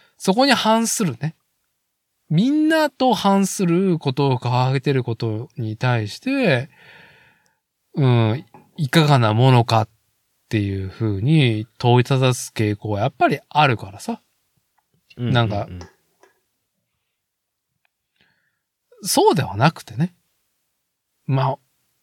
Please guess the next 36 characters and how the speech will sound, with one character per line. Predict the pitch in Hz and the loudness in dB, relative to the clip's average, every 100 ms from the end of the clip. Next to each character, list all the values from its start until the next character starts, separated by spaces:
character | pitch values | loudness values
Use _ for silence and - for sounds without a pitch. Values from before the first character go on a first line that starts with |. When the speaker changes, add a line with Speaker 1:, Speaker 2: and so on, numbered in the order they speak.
| _ _ _ _ | _ _ _ _
Speaker 1:
こ | - 147 | -6 -2
う | |
何 | 151 208 311 349 | 0 0 0 -2
で | |
も | 339 262 254 | -2 -2 -2
オ | 311 | 0
ー | |
ダ | 349 | 0
ー | 349 | -2
を | |
受 | 330 | 0
け | 349 | -2
る | 214 | 0
け | 185 | 0
ど、 | 262 277 196 165 _ _ | 0 0 0 -2 _ _
や | - | -4
っ | 180 | -4
ぱ | 240 | -2
り、 | 214 147 - - - _ _ _ - | -2 -2 -4 -18 -20 _ _ _ -6
え | 117 | -2
ー | 110 107 101 101 | 0 0 -2 -4
っ | - - | -8 -8
と、 | 107 101 101 101 101 - | -6 -4 -6 -6 -10 0
得 | 165 160 330 | 0 4 4
意 | 190 - - | 4 0 -10
不 | - | -2
得 | 175 151 117 | 0 2 0
意 | 104 | -2
が | 107 | -4
あ | 113 | -6
っ | |
て | - - | -6 -8
も | 98 107 | -6 -6
い | 104 | -6
い | |
し、 | - 226 262 233 127 | -4 -2 0 0 -2